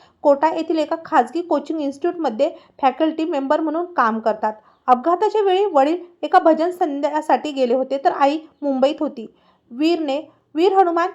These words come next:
या धार्मिक सिरियलमध्ये लक्ष्मणची भूमिका साकारली होती. सैफ अली खानच्या आगामी चित्रपटातही तो सैफच्या बालपणाची भूमिका साकारणार होता. शौर्य आयआयटीची तयारी करत होता.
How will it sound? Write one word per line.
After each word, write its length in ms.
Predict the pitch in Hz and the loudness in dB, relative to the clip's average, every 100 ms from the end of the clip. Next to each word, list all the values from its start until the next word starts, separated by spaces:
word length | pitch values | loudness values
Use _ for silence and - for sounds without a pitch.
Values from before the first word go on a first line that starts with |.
| - | -2
या 100 | 320 | 2
धार्मिक 360 | 339 320 349 381 | 2 2 -2 0
सिरियलमध्ये 640 | 403 370 330 285 233 349 | 4 4 4 0 0 0
लक्ष्मणची 440 | 330 330 330 320 | 0 -2 -4 -2
भूमिका 420 | 381 320 262 320 | 0 0 0 -2
साकारली 440 | 349 359 320 247 254 | 0 0 2 0 0
होती. 240 | 247 226 - - | -8 -14 -18 4
सैफ 260 | 330 392 381 | 6 6 2
अली 180 | 330 330 | 0 -2
खानच्या 320 | 320 262 254 311 - _ - | -4 0 0 -2 -6 _ 2
आगामी 340 | 269 311 403 | 4 4 2
चित्रपटातही 760 | 403 403 359 349 320 294 330 359 | 0 0 2 2 -2 -2 -4 -2
तो 80 | 359 | -2
सैफच्या 400 | 359 269 269 320 | 2 0 2 2
बालपणाची 560 | 302 302 339 302 262 | 4 4 0 -4 -6
भूमिका 400 | 339 330 262 - | -4 -2 -2 -2
साकारणार 520 | 349 320 247 226 226 226 | -2 -4 0 -2 -2 -4
होता. 260 | 240 214 - _ _ - | -4 -6 -6 _ _ -6
शौर्य 420 | 330 311 302 285 285 | 4 4 4 0 4
आयआयटीची 600 | 285 311 320 330 339 403 | 4 4 0 -2 -2 -2
तयारी 280 | 370 269 311 | 2 2 2
करत 240 | 311 226 220 | 0 0 -2
होता. 220 | 240 | -4